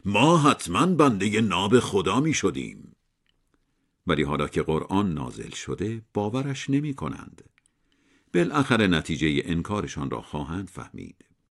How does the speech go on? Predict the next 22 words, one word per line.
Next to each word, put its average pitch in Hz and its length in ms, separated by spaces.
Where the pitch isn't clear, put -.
البته 135 380
وعده 95 460
ما 90 200
در 85 200
حق 85 300
بندگانمان 87 840
که 110 140
به 92 100
پیامبری 80 680
فرستاده 67 560
شده - 260
اند، 110 420
حتمی 131 480
شده - 260
است. - 420
آنان 131 340
در 110 120
همه 107 240
حال 73 380
یاری 78 300
می‌شوند 69 500
و 67 160